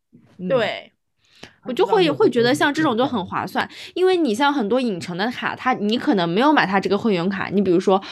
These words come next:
Speaker 2: 呃，它五十块钱一张票，对吧？你没有买它这个会员卡，
Speaker 1: 嗯。
Speaker 2: 你可能，呃，两张票一百，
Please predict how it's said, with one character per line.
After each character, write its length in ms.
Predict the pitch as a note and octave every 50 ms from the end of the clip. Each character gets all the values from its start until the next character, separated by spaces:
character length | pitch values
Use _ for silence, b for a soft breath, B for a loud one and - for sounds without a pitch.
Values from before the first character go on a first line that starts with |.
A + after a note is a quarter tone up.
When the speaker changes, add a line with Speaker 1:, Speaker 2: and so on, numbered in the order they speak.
| B B B B
Speaker 2:
呃， 200 | - D#3+ E3+ E3+
它 220 | F#3 G3 G3+ G3 F#3+
五 120 | F#3+ G3
十 60 | - -
块 80 | G#3
钱 100 | G#3 G3+
一 40 | F3+
张 120 | F#3 F#3 G3
票， 220 | A3+ C4 - - -
对 80 | F#3+
吧？ 200 | F#3 E3 B2 B B B B B -
你 100 | G3+ G3
没 80 | G3
有 80 | C4+ D4+
买 100 | C#4+ G#3
它 120 | G3+ A3+
这 80 | G#3 G#3+
个 80 | G3+ A#3
会 100 | B3+ B3+
员 120 | G#3 F#3+
卡， 200 | G3 G#3 G3+ D3
Speaker 1:
嗯。 60 | -
Speaker 2:
你 60 | G3
可 140 | G3+ A3+ A#3
能， 220 | G3+ F3+ F3 F3 D3+ - -
呃， 200 | - - F3 D#3+ D3+
两 140 | F3 F3+ E3+
张 120 | F#3 A3+
票 140 | B3 D4 A#3+ -
一 80 | -
百， 340 | B3 C#3 G#2+ E2+ A#2 A2 -